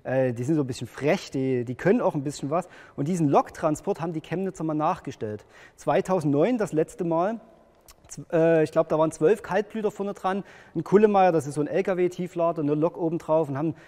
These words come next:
diese Lokomotive durch das Stadtbild von Chemnitz gezogen und die Pferde haben eine Deichsel von diesem Querschnitt ungefähr, äh, Stahl, ähm, zerrissen. Da seht ihr also die Kraft, die hinter den Pferden, ähm, steckt.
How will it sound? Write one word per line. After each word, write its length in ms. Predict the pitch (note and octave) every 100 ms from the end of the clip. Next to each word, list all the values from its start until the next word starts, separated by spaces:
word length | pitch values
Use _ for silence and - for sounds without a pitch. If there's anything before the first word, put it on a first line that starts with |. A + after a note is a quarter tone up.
| - -
diese 200 | F#3 F3+
Lokomotive 640 | D#3+ E3 D#3 D3+ F3 E3
durch 320 | C#3+ F3 G#3+
das 120 | - E3+
Stadtbild 420 | E3+ D3 F#3 F3+
von 160 | E3
Chemnitz 360 | - E3 G3 -
gezogen 380 | D#3+ - F3 F3+
und 80 | D#3
die 80 |
Pferde 340 | - D3+ F#3 D3+
haben 160 | F3+ - - -
eine 220 | D3 D#3+
Deichsel 440 | B2 D#3 G3+ G#3
von 400 | G3+ F3 E3+ E3+
diesem 240 | D#3+ F#3+ E3+
Querschnitt 600 | - C#3 F#3 - A#3 G3+
ungefähr, 540 | A3+ A3 G3+ G#3 G#3 - - - -
äh, 100 | F3
Stahl, 460 | - B2+ F3+ G3
ähm, 220 | E3+ D#3+ D3+
zerrissen. 420 | D3 C#3 G3+ F#3
Da 60 |
seht 220 | C3 D3 F#3
ihr 80 |
also 160 | D3 C#3
die 80 | C3
Kraft, 340 | - D3 -
die 60 | D3+
hinter 180 | C#3 B2+
den 140 | B2
Pferden, 360 | - B2 C3 A#2 - - _
ähm, 420 | C#3 C3 B2+ A2+ A2+ - - _ _ _ _
steckt. 460 | - B2 - -